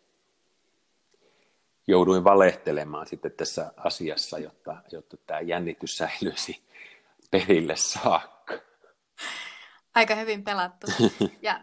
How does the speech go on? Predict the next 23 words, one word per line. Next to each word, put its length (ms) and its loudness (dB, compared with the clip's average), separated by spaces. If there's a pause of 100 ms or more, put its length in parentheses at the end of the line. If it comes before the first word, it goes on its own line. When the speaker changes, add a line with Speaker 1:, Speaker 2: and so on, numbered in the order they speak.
(220)
Speaker 2:
on 200 -2
varmasti 400 -4
tietenkin 420 -16
iso 300 -8
uutinen 600 -14 (260)
sinun 340 -12
lisäksi 420 -12
myös 260 -12
sinun 200 -14
perheelle, 540 -10 (240)
koska 300 -18
kyllähän 420 -8 (300)
tämmönen 400 -4 (120)
opiskelumaan 680 -6
lähtö 320 -4
vaikuttaa 500 -6
kaikkiin, 560 -10 (480)
ihan 420 -6
sen 220 -6
paikkakunnan 600 0
muutoksen 520 -6
takiakin 480 -14
vain. 260 -10